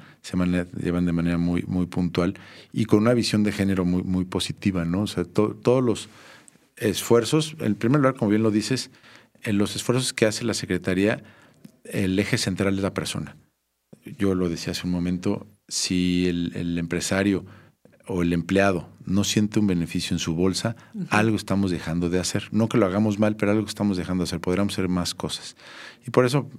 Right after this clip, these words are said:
Speaker 1: programas hay muchos. Ahorita, eh, me, me,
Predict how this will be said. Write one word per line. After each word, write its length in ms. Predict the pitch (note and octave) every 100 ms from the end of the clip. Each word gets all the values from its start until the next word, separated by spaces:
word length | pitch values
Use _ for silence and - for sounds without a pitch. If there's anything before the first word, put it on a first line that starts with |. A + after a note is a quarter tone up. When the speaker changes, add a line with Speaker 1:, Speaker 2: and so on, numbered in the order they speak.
| - - _ - -
Speaker 1:
programas 440 | - F2+ G2+ F#2+ G2
hay 60 |
muchos. 480 | F#2+ G#2 C3 B2+ -
Ahorita, 280 | F#2+ E2+ E2+
eh, 640 | F2 F2+ - F#2 F2+ - -
me, 240 | E2+ F2
me, 260 | F#2+ -